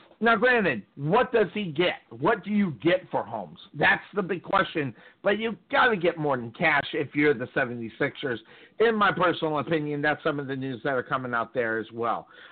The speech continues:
Um, Carmelo being traded and, uh, is all intents pers-, gonna be waived as well, you know, y-, obviously Carmelo is falling off of the good graces of a lot of people,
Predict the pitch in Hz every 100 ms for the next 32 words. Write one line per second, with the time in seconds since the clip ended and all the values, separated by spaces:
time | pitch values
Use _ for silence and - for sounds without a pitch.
0 | - 143 143 127 120 135 - 190 175 190
1 | 240 202 143 202 185 175 - 170 190 180
2 | 160 151 185 - - - 165 175 160 147
3 | 143 - 165 151 143 - 175 156 131 -
4 | 175 196 226 208 170 - 208 170 - 196
5 | 180 - 151 120 175 190 147 170 170 139
6 | 160 202 156 117 151 135 127 147 190 165
7 | 135 - - - - 156 165 165 160 160
8 | 156 - - - - 196 208 175 180 160
9 | 165 170 156 139 - - 151 151 156 175
10 | 156 139 - 156 156 143 131 143 147 147
11 | 143 120 143 127 135 143 139 139 127 120
12 | 123 131 123 - 160 143 143 131 120